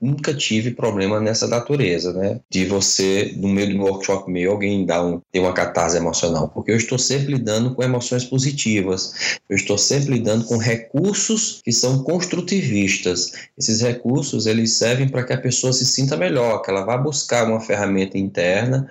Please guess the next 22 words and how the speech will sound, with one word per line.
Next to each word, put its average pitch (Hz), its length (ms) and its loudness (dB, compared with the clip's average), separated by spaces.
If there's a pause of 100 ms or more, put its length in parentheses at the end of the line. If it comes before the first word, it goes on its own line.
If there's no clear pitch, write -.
(100)
um - 60 -4
recurso 113 520 0
interno 113 400 0
que - 180 -16
possa 123 240 0
ser 143 320 0
útil 175 460 0 (100)
na 117 120 2
formulação 139 1120 0 (140)
daquela, 120 800 0
daquele 120 280 -2
cenário, 107 640 2
daquele 104 240 -2
objetivo 104 380 -2
que 123 80 -2
ele 123 60 0
quer 123 100 -2
alcançar, 127 800 0 (240)
né? 107 220 0
Então, 127 560 2
diante 131 440 0
disso, 110 720 0